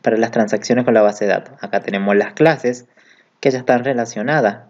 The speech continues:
con las bases de datos, con la tabla y cada un ca-, cada atributo con un campo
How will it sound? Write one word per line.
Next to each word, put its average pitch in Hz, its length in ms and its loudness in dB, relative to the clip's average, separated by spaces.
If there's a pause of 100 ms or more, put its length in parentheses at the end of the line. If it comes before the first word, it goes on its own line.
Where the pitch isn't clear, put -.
(360)
con 104 220 2
las - 120 -6
bases 101 300 -4
de 117 80 6
datos, 135 460 2 (520)
con 101 120 -2
la 90 120 0
tabla 143 380 2
y 107 80 -8
cada 117 240 2
un 117 200 -4
ca-, 117 280 -4
cada 123 160 4
atributo 127 420 -2
con 113 160 -4
un 104 120 -6
campo 107 640 -4